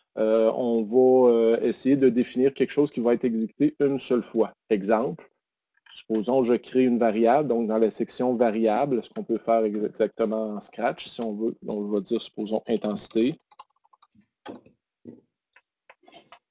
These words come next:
Ben, je pourrais définir la variable. Donc,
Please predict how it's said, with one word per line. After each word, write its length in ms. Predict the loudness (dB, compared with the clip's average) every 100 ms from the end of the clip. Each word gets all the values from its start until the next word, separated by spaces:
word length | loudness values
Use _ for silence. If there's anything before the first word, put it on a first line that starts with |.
| _ _ -20 -20 _ _ _ _ 0
Ben, 220 | 2 2
je 140 | -4
pourrais 320 | -2 4 8 8
définir 720 | 8 6 6 2 4 6 6
la 140 | 4
variable. 500 | 4 4 6 6 6
Donc, 220 | 4 -2